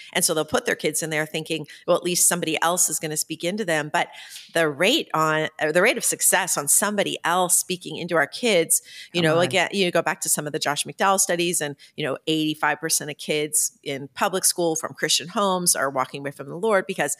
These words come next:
Speaker 1: you're being discipled all day long. And so, uh, one, a lot of parents have told me that they, they weren't expecting, they knew that the, the, there might be teachers who are, who are a little off because they went to pri-, they went to public school, went to public college,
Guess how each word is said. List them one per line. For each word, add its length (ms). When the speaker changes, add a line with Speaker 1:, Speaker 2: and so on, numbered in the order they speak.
Speaker 1:
you're 120
being 180
discipled 540
all 120
day 200
long. 360
And 160
so, 500
uh, 140
one, 300
a 40
lot 200
of 80
parents 320
have 100
told 260
me 200
that 220
they, 340
they 100
weren't 300
expecting, 560
they 140
knew 240
that 220
the, 200
the, 160
there 140
might 220
be 100
teachers 480
who 140
are, 200
who 140
are 100
a 80
little 320
off 260
because 240
they 100
went 180
to 120
pri-, 300
they 80
went 180
to 80
public 320
school, 580
went 140
to 80
public 300
college, 560